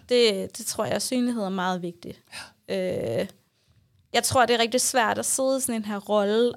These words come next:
Speaker 1: og så arbejde enormt meget hjemmefra, eller ikke være ude og lave ting med, med, med andre, øh, med andre forretninger, som, som også har de her niveau. Og det er også enormt vigtigt at,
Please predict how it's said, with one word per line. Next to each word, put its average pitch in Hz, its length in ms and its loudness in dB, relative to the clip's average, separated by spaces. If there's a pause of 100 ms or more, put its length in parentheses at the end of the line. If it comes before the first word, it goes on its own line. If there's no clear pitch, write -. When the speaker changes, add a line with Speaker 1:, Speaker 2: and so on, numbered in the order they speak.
Speaker 1:
og 214 100 0
så 226 260 6 (1400)
arbejde 208 600 2
enormt 233 280 2
meget 214 220 4
hjemmefra, 220 680 2
eller 196 380 2
ikke 240 360 2
være 214 180 4
ude 226 220 2
og 208 80 2
lave 208 240 2
ting - 360 -4
med, 196 360 -2 (140)
med, 220 320 -4
med - 200 -4
andre, 214 460 -2 (160)
øh, 214 60 -4 (680)
med - 80 -4
andre 214 240 -4
forretninger, 214 640 -4
som, 196 220 -8
som 208 240 -8
også - 260 -4
har - 80 -4
de 202 140 -8
her 214 120 -4
niveau. 208 300 0 (300)
Og 208 100 0
det 262 80 4
er 240 60 6
også 233 180 2
enormt 247 280 -2
vigtigt 254 400 -4 (100)
at, 208 280 0